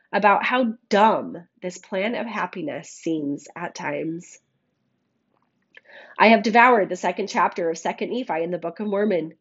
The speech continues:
seeking to understand the purpose of opposition. My brain has wrestled with the Lord, seeking to understand the purpose of our struggles. Yeah, you know, those trials that feel like they will kill you.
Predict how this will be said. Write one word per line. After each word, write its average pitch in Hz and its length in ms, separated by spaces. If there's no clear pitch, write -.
seeking 254 400
to - 200
understand 214 520
the - 60
purpose 214 540
of - 180
opposition. 220 880
My 214 140
brain 247 340
has 208 260
wrestled 196 460
with 185 120
the 175 100
Lord, 180 380
seeking 240 340
to 202 100
understand 202 480
the 196 40
purpose 240 420
of 185 100
our 185 140
struggles. - 760
Yeah, 196 380
you 311 140
know, 202 400
those 226 200
trials 254 640
that - 240
feel 240 280
like 262 200
they 214 100
will 202 160
kill 214 360
you. 156 380